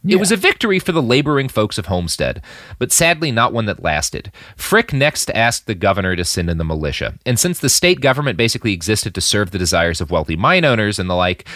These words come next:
Speaker 1: the government said yes. The strikers knew better than to try to do battle with the militia, who had machine guns, and so
Speaker 2: Yeah.
Speaker 1: they surrendered. Yeah, yeah. Uh, Homestead was put under martial law. Carnegie was able to move in his scab workers.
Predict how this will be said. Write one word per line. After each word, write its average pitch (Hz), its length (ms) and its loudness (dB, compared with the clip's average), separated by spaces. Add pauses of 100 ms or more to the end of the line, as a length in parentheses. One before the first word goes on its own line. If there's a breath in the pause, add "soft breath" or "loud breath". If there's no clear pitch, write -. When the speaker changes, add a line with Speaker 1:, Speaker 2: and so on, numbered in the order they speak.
Speaker 1:
the 170 80 0
government 135 400 2
said 92 200 0
yes. 104 460 0 (320 loud breath)
The 131 80 0
strikers 180 460 0
knew 143 120 0
better 107 240 2
than 95 140 -4
to 92 80 -4
try 98 180 0
to 85 60 -8
do 87 140 -2
battle 117 400 2
with 92 100 0
the 92 80 -4
militia, 80 460 -2 (180 soft breath)
who 302 120 2
had 220 200 4
machine 127 420 0
guns, 82 360 -4 (100)
and 165 140 4
so 139 80 4
Speaker 2:
Yeah. 143 60 2
Speaker 1:
they 139 100 4
surrendered. 92 580 0
Yeah, 131 300 2 (180)
yeah. 82 240 0 (400)
Uh, 117 220 4
Homestead 147 340 0
was 127 80 -2
put 131 200 0
under 107 180 0
martial 87 320 -2
law. 180 320 6 (240 loud breath)
Carnegie 147 340 0
was 117 160 0
able 107 160 0
to 98 80 0
move 95 160 0
in 85 120 0
his 82 140 0
scab 131 380 2
workers. 107 460 -2